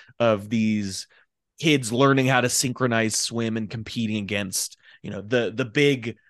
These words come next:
the big team, you know, for, for the synchronized swimming, it's like they can kind of,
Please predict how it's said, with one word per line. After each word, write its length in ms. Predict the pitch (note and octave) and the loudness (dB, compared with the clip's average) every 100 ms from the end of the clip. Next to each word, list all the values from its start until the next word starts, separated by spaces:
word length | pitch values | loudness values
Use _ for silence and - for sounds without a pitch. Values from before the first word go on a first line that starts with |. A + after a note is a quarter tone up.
| _ | _
the 100 | C3+ | -4
big 420 | C3+ F3+ F3 D3 | 6 8 8 4
team, 580 | - - D3+ B2 G#2 F#2+ | -6 -2 -2 0 -2 -4
you 80 | G#2+ | 0
know, 240 | B2+ B2+ | 2 2
for, 260 | A2 C#3 C3+ | 2 0 0
for 120 | C3+ | 0
the 100 | B2+ | -4
synchronized 480 | - F#3+ - D3 B2+ | -2 -2 2 2 0
swimming, 320 | - C#3+ C3+ | -2 -2 -2
it's 120 | A#2+ | -4
like 160 | A#2+ A2+ | -4 -4
they 100 | B2 | -4
can 120 | A#2+ | -6
kind 220 | A2+ B2+ | -4 -2
of, 140 | B2 | -2